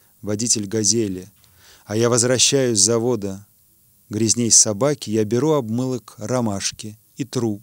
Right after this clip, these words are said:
ледяные руки, и тогда у меня на руках проступают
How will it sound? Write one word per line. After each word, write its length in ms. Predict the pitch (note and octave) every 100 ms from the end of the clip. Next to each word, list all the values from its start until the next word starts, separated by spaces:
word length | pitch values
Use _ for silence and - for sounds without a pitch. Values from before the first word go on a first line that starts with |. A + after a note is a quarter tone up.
| -
ледяные 640 | G#2+ G#2+ B2+ A#2+ B2 B2+
руки, 500 | A#2 A2 G2+ - A2 - - - -
и 100 | A2
тогда 380 | B2+ A2 A#2+ A#2+
у 80 |
меня 240 | B2 B2 B2
на 100 | B2
руках 360 | B2 - A#2+
проступают 1000 | - B2 - A#2+ - A2 G#2 G2+ A2 -